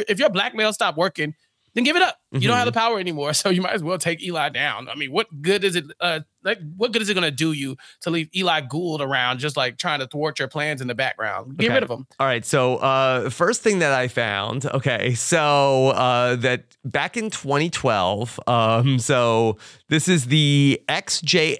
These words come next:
Speaker 2: S five thousand dictaphone from Suits. Uh, this is from
Speaker 1: Uh-huh.
Speaker 2: homebrewaudio dot com. I like to keep an eye out for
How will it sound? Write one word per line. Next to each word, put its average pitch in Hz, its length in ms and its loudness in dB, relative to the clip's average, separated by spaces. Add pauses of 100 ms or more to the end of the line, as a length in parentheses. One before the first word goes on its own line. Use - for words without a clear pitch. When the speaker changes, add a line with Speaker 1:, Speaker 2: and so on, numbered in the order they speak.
Speaker 2:
S 139 340 -2
five 139 320 0
thousand 123 580 0
dictaphone 110 840 0
from - 340 0
Suits. 110 600 0
Uh, 110 140 0
this 113 200 -2
is 165 100 -2
from 139 160 -2
Speaker 1:
Uh-huh. 120 180 -4 (220)
Speaker 2:
homebrewaudio 117 720 2
dot 95 260 -4
com. 95 240 -2 (300)
I - 80 0
like 330 200 0
to 254 100 -8
keep - 320 -4
an 151 80 -2
eye 131 260 -2
out 120 220 0
for - 260 -4